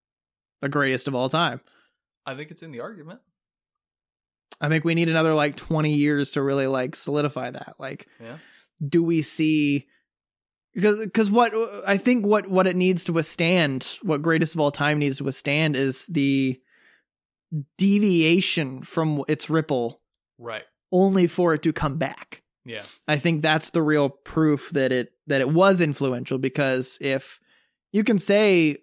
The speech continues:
Speaker 1: that it was influential for forty years,
Speaker 2: Mm-hmm.
Speaker 1: had an effect, but then if people just forget that superhero movies were a thing,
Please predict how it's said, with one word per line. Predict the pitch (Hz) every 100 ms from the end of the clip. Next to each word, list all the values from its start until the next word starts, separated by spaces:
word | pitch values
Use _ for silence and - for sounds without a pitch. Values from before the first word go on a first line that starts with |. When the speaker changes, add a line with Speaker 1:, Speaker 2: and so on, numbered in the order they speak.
| -
Speaker 1:
that | 156 143
it | 151
was | 151
influential | 151 147 147 156 170 143
for | 135 135 131 - _
forty | - 156 143 131
years, | 170 147 127 - -
Speaker 2:
Mm-hmm. | 151 185
Speaker 1:
had | - 160
an | 143
effect, | 131 - 175 139 - - _ _ _
but | 170
then | 165 180
if | 170
people | 190 196 240
just | 233 226
forget | - 220 156 151 160
that | 160
superhero | 165 170 156 156
movies | 147 147 151 143 - -
were | 151 143
a |
thing, | 135 156 170